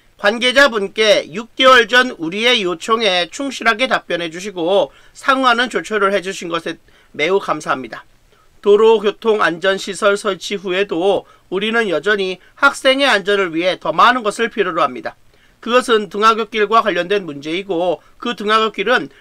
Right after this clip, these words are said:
학생이 학교에 오가는 길에 이용하는 것입니다. 현재 등하굣길의 폭은 나란히 두 사람이 간신히 걸을 정도의 너비입니다. 그래서 학생이 걷는 길에서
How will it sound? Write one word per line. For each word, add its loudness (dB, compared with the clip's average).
학생이 0
학교에 0
오가는 0
길에 -2
이용하는 -4
것입니다. -10
현재 2
등하굣길의 -2
폭은 -4
나란히 2
두 -12
사람이 0
간신히 -8
걸을 -2
정도의 -6
너비입니다. -6
그래서 4
학생이 0
걷는 -2
길에서 -2